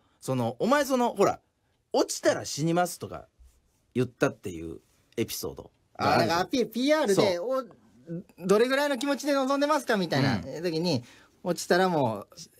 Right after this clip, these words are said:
Speaker 2: う、います」みたいなので、
Speaker 1: そうそうそう。
Speaker 2: 言ってた、
Speaker 1: で、
Speaker 2: そう。
Speaker 1: ちょっと引かれちゃって落ちたんじゃないかみたいな
Speaker 2: うん。
Speaker 1: こと言ってたじゃん。
Speaker 2: うん。
Speaker 1: で、そもそも、その、お前、その、履歴書に書いてたんだって、それ。「落ちたら死にます」みたいな。自己ピーアールのところに。
Speaker 2: えー、俺が？
Speaker 1: そ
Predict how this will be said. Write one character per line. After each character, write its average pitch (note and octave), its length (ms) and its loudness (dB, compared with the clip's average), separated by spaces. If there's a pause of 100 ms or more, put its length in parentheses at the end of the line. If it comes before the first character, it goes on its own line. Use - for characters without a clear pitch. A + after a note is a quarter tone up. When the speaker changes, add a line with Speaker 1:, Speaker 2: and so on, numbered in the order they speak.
(100)
Speaker 2:
う、 C3 40 -12
い D3 120 -2
ま C#3+ 120 4
す」 C#3+ 120 -4
み C3 80 0
た C3 80 0
い - 20 0
な A#2+ 60 0
の A2 80 0
で、 G#2+ 40 -2
Speaker 1:
そ C#3+ 120 4
う C3 40 2
そ C3 60 0
う B2 40 2
そ A#2+ 40 2
う。 - 20 0
Speaker 2:
言 C3 120 0
っ C#3 180 0
て C3 140 -2
た、 B2+ 100 -4
Speaker 1:
で、 A2 120 4
Speaker 2:
そ - 0 -
う。 G#3 40 4
Speaker 1:
ち - 80 -2
ょ - 20 0
っ G#3+ 40 -8
と F#3+ 60 -2
引 - 220 -4
か - 80 -4
れ A4+ 220 2
ち - 120 -10
ゃ - 40 -20
っ - 280 -18
て A#3+ 100 6
落 A#3 180 4
ち - 60 -4
た G#3 100 4
ん E3+ 60 -2
じ - 80 0
ゃ - 20 -4
な D3 100 0
い C#3 100 -2
か A2 100 -2
み F#2+ 100 -8
た F2 140 -4
い - 20 -12
な G2 100 -8
Speaker 2:
う B2 280 -6
ん。 - 20 -14 (260)
Speaker 1:
こ D#3 120 2
と C3+ 80 4
言 B2 100 4
っ - 20 0
て B2+ 140 -4
た - 100 -2
じ E2 80 -8
ゃ - 40 -10
ん。 - 120 -14
Speaker 2:
う G#2+ 120 -8
ん。 F2+ 80 -12 (120)
Speaker 1:
で、 - 120 4
そ B3 120 4
も D4+ 120 4
そ C4+ 120 2
も、 C4+ 300 0
そ - 140 -6
の、 E3+ 80 -2
お F3 120 -2
前、 A3 300 2
そ G#2+ 120 -8
の、 G#2 120 -6
履 F#3+ 220 0
歴 F4+ 200 4
書 - 140 -2
に C#3+ 100 -4
書 D#3 140 0
い B2+ 60 0
て - 100 -10
た F2+ 100 -10
ん D#2+ 60 -12
だ C#2+ 60 -12
っ - 40 -18
て、 A#2+ 80 -4
そ F#2 140 -6
れ。 D#2 100 -10 (1120)
「落 F#3+ 200 4
ち - 60 -10
た B2+ 100 -2
ら F#2 80 -8
死 - 160 -8
に A#2+ 100 0
ま B2 120 0
す」 A#2 120 -10
み F#2 60 -14
た - 60 -16
い - 20 -16
な。 - 80 -20
自 C#3 200 -6
己 F#3 140 4
ピ F3+ 260 2
ー F3 60 6
ア D#3+ 60 4
ー - 20 -2
ル G2+ 80 -6
の G2 60 -14
と F#2+ 80 -14
こ F2 80 -16
ろ F2 80 -16
に。 D2 40 -18 (520)
Speaker 2:
え B2 320 -8
ー、 - 20 -6
俺 G#2 160 -6
が？ C3 320 -4
Speaker 1:
そ A2+ 300 2